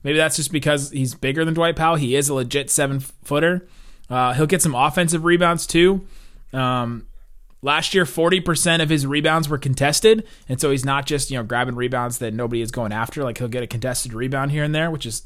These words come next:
you know, that's a solid number. That's not, you know, super great, but it's solid. Um, defensively, this is not your,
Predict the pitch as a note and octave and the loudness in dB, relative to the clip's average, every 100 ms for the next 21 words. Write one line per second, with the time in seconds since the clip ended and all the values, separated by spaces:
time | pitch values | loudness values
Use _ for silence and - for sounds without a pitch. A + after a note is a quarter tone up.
0 | C#3 A2 A#2+ D#3+ - C#3+ B2 A#2 A2 C3+ | -4 -4 -2 0 2 2 2 -2 -4 -4
1 | B2+ C3+ G#2+ - - B2 A2+ - - E3 | -4 -4 -4 -6 -10 -8 -6 -4 0 0
2 | D#3 G#2+ B2 C3+ F#2+ A2+ - - A#2 G#2 | -2 -4 -6 -8 -12 -12 -14 -10 -8 -8
3 | C3 F#3 - - - - - - - - | -8 -10 -18 -20 -20 -20 -20 -20 -20 -18
4 | C#3+ C#3 B2 G#2 - _ - - - - | -12 -8 -8 -10 -16 _ -20 -20 -20 -10
5 | - F3 A3 A3+ D#3 A#2 - - - - | 0 2 4 2 2 -2 -10 -16 -20 -20
6 | - D3+ E3 E3 D#3+ D3 B2 C3+ B2+ | -4 0 2 2 2 2 2 0 0